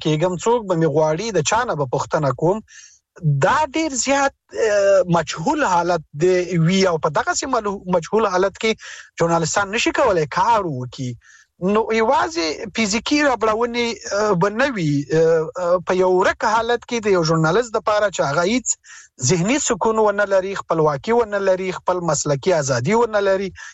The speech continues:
کار کول به اسانه نه وي. او ښایي چې دغه د دې لامل شوی وي چې د بې پولي خبریالانو د ټولنې په ادرس کې یا د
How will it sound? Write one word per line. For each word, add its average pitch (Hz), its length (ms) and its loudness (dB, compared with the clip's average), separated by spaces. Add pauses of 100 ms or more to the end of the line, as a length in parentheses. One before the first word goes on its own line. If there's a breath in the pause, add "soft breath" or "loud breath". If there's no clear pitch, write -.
(120)
کار 208 260 0
کول 185 340 0
به 160 160 0
اسانه 175 360 -2
نه 208 180 -2
وي. 190 200 2
او 147 140 2
ښایي 226 360 0
چې 269 240 -2 (340 loud breath)
دغه 269 320 0
د 226 160 0
دې 214 140 2
لامل 185 300 0
شوی 180 360 0
وي 190 120 -4
چې 190 400 2
د 180 240 4
بې 160 260 -4
پولي 220 180 0
خبریالانو 175 760 2
د 160 120 0
ټولنې 165 380 0
په 160 120 -2
ادرس 160 340 0
کې - 80 -6
یا 160 220 4
د 151 200 0